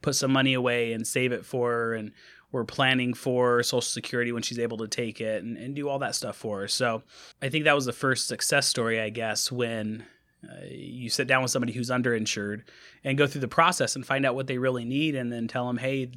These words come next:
there's light at the end of the tunnel. We could actually get this done for you." And then I think, I think another one that's really close to home, my father, my, my biological father, was my first life insurance sale as soon as I got my license. And we sold him a fifty thousand dollar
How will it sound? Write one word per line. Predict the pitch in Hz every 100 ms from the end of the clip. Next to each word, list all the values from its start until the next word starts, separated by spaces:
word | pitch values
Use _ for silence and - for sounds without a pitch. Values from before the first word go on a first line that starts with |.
| - 131
there's | 135 143 123
light | 139
at | 208 147
the |
end | 127
of | 120
the |
tunnel. | 113 123 123
We | 131
could | 127
actually | 131 175 - 160
get | 135
this | - 123
done | 127 156
for | - -
you." | - - _ - - - -
And | 156 151
then | 151
I | 139
think, | 156 180 -
I | 156
think | 190 170
another | 147 143 143
one | 139 135
that's | 123 -
really | 143 131 123
close | 131 123 -
to | 113
home, | 123 120 117 - - - - -
my | - 135 131 123
father, | - 160 156 151 113 107 123
my, | 127 117
my | 120 120
biological | 127 135 135 135 127
father, | 113 117 117 113
was | 117
my | 117 107
first | - - 147 147 147
life | 123 123
insurance | 120 - 107 110
sale | 117 110
as | 104
soon | 127
as | 117
I | 123
got | 113
my | 107
license. | 113 110 - 92 113
And | 113
we | 104
sold | - 120
him | 117
a | 110
fifty | - - - 147
thousand | 139 131 131 131
dollar | 117 113 117 117